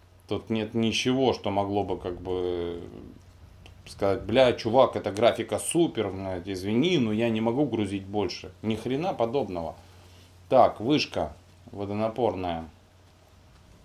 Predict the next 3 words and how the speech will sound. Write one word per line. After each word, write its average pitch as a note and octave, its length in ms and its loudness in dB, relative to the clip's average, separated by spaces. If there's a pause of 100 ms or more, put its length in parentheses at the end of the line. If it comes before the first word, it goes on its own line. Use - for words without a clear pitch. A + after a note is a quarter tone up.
(1300)
Шашлыки. A#2 720 -6 (2500)
Никого G2 400 -6
нет. A2+ 320 -8